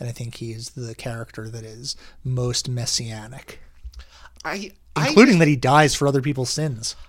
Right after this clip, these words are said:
Speaker 2: I just feel, I've said before, maybe not on the podcast, but I've told you that basically, like, I, I, I, I ballpark, I read a page a minute. This,
Speaker 1: Uh-huh.
Speaker 2: this took more time than that.
Speaker 1: Okay.
Speaker 2: So I just spent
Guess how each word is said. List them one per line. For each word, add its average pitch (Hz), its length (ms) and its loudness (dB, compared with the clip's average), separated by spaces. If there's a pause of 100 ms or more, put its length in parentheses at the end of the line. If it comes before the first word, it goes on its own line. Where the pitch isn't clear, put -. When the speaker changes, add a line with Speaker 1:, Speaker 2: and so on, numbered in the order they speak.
(140)
Speaker 2:
I 220 140 2
just 285 260 -8
feel, 147 640 -2 (680)
I've 175 100 0
said 294 120 0
before, 139 300 -2
maybe 147 200 -2
not 131 120 -4
on 117 80 -6
the 113 60 -10
podcast, 98 300 -8
but 143 40 -10
I've 147 80 -6
told 170 220 0
you 131 80 -4
that 117 100 -6
basically, 160 380 -4
like, 127 160 -2
I, 120 40 -4 (140)
I, 139 140 -4 (120)
I, 147 260 -2 (120)
I 156 100 -4
ballpark, 139 760 -2
I 127 80 -6
read 123 240 -6
a 104 80 -2
page 117 300 -10
a 104 60 -10
minute. 69 320 -14 (720)
This, 143 160 2
Speaker 1:
Uh-huh. - 140 -14
Speaker 2:
this 151 180 -2
took 147 240 -2 (300)
more 117 200 -8
time 90 180 -10
than 62 100 -16
that. - 180 -18 (580)
Speaker 1:
Okay. 120 240 -12 (1000)
Speaker 2:
So - 160 -6
I 147 160 2
just 185 220 -4
spent - 600 -6